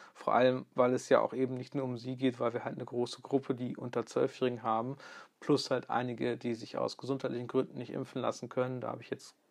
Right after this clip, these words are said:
habe ich auch leider keine Zahlen. Das finde ich auch nochmal spannend, wie viel das jetzt eigentlich ist.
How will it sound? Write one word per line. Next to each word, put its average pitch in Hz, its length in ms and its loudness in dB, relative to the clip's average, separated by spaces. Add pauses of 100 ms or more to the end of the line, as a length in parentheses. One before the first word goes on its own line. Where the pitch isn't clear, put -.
(240)
habe 117 140 -6
ich - 140 -6
auch 131 140 -12
leider 117 240 2
keine 120 240 -6
Zahlen. 131 380 6
Das 127 140 -14
finde 123 180 -10
ich - 80 0
auch 135 40 2
nochmal 123 200 -2
spannend, 135 400 2
wie 127 60 -6
viel 147 180 0
das 135 160 -2
jetzt - 160 -2
eigentlich 131 320 -2
ist. 165 280 0